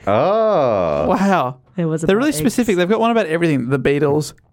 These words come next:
Speaker 2: egg.
Speaker 1: Egg.
Speaker 3: I hate eggs too. Why did I go
Speaker 2: <laughs> Yeah,
Speaker 3: to that?
Speaker 2: why'd you go to that one?
Speaker 3: Cheap tickets through my then workplace.
Speaker 1: Right. Egg.
Speaker 3: Egg. It was great.
Speaker 2: I was meant to go last year for the first ever time.
Speaker 3: Ah,
Speaker 2: Tickets
Speaker 3: what
Speaker 2: for Christmas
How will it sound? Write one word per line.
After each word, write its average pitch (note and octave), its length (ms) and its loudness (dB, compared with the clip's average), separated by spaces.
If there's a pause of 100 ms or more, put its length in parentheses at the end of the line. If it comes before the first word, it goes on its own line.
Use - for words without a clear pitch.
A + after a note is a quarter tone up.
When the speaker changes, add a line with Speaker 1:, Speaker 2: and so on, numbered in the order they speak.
(100)
Speaker 2:
egg. C3+ 460 0
Speaker 1:
Egg. G2 340 0
Speaker 3:
I A#3+ 60 -2
hate G#3 380 -2
eggs G3+ 380 -4
too. F#3+ 420 -2
Why B3+ 120 -4
did C4+ 100 -2
I D#4 80 0
go - 100 2
Speaker 2:
<laughs> - 0 -
Yeah, G4 100 0
Speaker 3:
to A#3 100 2
that? C4 200 0
Speaker 2:
why'd D4 80 -4
you C4 60 -2
go C#4 120 0
to B3 60 0
that A3+ 200 0
one? D3+ 160 0
Speaker 3:
Cheap G3 220 -2
tickets - 440 -6
through D#3+ 140 -6
my D#3 220 -4
then E3 280 -4
workplace. D3+ 800 -8 (580)
Speaker 1:
Right. A#2+ 440 -6 (280)
Egg. G2 440 -4 (600)
Speaker 3:
Egg. F3+ 320 -8 (560)
It C#4 60 -2
was C4+ 120 -2
great. F3 340 -2
Speaker 2:
I G#3+ 80 2
was C#4 100 0
meant D#4+ 140 0
to C4 60 -2
go A3 140 2
last F3+ 300 -2
year G3+ 120 0
for - 100 -6
the - 80 -4
first B2+ 260 -4
ever B2 160 -4
time. A#3+ 260 -2
Speaker 3:
Ah, A3 1040 -2
Speaker 2:
Tickets F#3 160 0
Speaker 3:
what C4+ 120 0
Speaker 2:
for E4 80 2
Christmas D#4 180 0